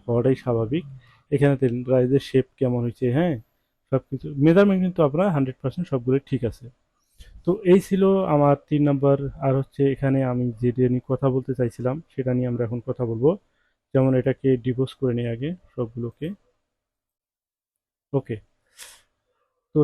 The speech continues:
তিন নম্বর অপশনে আসি। তো তিন নম্বর অপশন আমি যেটা নিয়ে কথা বলছিলাম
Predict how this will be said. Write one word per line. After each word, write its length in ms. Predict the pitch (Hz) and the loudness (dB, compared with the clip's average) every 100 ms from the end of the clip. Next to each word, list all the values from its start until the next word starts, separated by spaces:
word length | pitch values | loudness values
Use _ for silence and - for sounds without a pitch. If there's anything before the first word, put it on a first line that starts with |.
| - | 2
তিন 120 | 180 185 | 2 4
নম্বর 200 | 175 175 147 | 4 4 2
অপশনে 300 | - 143 131 | 2 0 0
আসি। 180 | 117 156 180 - _ _ _ - | 0 -4 -6 -10 _ _ _ -6
তো 60 | 131 - | -6 -4
তিন 120 | 175 180 | 0 2
নম্বর 180 | 180 180 160 | 2 2 0
অপশন 200 | - 156 147 | 0 2 2
আমি 80 | 143 | 2
যেটা 160 | 139 151 | 2 2
নিয়ে 120 | 156 156 | 2 0
কথা 140 | 139 139 | -2 0
বলছিলাম 300 | 131 135 139 | -2 -2 -4